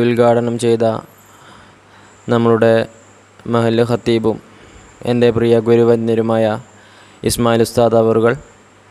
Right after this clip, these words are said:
മറ്റു വേദിയിലും ഇരിക്കുന്ന എസ് ബി വി ഭാരവാഹികൾ, എൻ്റെ പ്രിയ സുഹൃത്തുക്കൾ, അസ്സലാമു അലൈക്കും.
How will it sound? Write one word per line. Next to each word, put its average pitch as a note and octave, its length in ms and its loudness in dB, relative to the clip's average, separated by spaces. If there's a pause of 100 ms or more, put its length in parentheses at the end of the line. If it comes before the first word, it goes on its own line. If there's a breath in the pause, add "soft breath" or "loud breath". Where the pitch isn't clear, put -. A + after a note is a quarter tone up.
(680)
മറ്റു B2+ 300 0
വേദിയിലും B2 460 2 (640)
ഇരിക്കുന്ന A#2 400 -4 (600)
എസ് - 200 -4
ബി A#2+ 180 2
വി A#2+ 100 2 (560)
ഭാരവാഹികൾ, A#2 600 2 (920 soft breath)
എൻ്റെ A#2 220 0
പ്രിയ A#2 160 2 (120)
സുഹൃത്തുക്കൾ, A2+ 500 -2 (480)
അസ്സലാമു G#2+ 440 0
അലൈക്കും. G2+ 300 -6